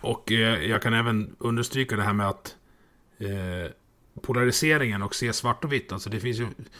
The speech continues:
det kan finnas fördelar att hitta även i de, eh, nackdelarna. Nu tror jag att preskriptionstiden har gått ut, men, men polisbristen i Dalarna gjorde att det fanns ju väldigt mycket kreativa övningskörningsmöjligheter,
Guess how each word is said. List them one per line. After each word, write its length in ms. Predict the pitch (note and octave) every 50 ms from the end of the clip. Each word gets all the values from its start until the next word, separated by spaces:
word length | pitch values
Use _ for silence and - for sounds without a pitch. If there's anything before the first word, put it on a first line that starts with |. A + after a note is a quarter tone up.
| - - _
det 60 | -
kan 100 | - C#3+
finnas 280 | C3+ F3 D3+ C3 - -
fördelar 760 | - B2+ B2+ C3 C3+ C3 D3+ D#3+ D#3 D3+ C3 A2 G#2 G2+ F#2+ - - _ _ _ _ _ _ -
att 200 | - A#2 A2+ -
hitta 420 | A2+ A2+ A2+ - - - A#2 G2
även 320 | E2+ A2+ A2+ A2 A2 A2
i 40 | A2
de, 440 | G2 G#2+ G#2+ G#2+ G#2 G2+ F#2 F2 E2+ - -
eh, 540 | - A2+ G2 F#2 F2 E2+ E2+ F2 F#2+ - -
nackdelarna. 680 | F#2+ B2+ B2 - - - E3+ F#3 E3 G#2+ E2 D2 D2+ - - _ _ - - - - - - _ _ _ _
Nu 80 | - B2+
tror 200 | - C3+ C3+ C3
jag 80 | B2 A2+
att 100 | A2 -
preskriptionstiden 800 | A#2+ A2+ - - A2 - - A#2+ A#2 A2+ - C3+ C#3 B2+ A#2
har 80 | A2 G#2+
gått 180 | G#2+ A2 -
ut, 220 | A#2+ A#2 G#2+ - -
men, 260 | G2 G#2+ G#2 F2+ -
men 300 | - - A2 A2 G2+ F#2
polisbristen 640 | - - A2+ A2 A2+ A2 - - D#3+ E3 - - B2 B2
i 20 |
Dalarna 400 | A2 A#2 A2 A2 A2+ A2+ A2 G#2
gjorde 280 | G2+ G2+ G#2 G2+ G#2 G2+
att 100 | F2+ -
det 100 | G#2 F2+
fanns 340 | - - F#2+ F#2+ F#2+ -
ju 40 | F#2+
väldigt 420 | E2+ E2+ F2+ F#2+ A2 - - - -
mycket 280 | A2+ G#2 - - F#2+
kreativa 480 | - G#2+ A2 G2 F#2 - F#2 F2 E2+ F#2
övningskörningsmöjligheter, 1160 | F#2+ F#2+ G#2 G#2 G2+ - A2+ A2+ A2 A2 G2+ A2+ A2+ A2+ A2+ A#2+ B2+ D3+ D#3+ - - - G#2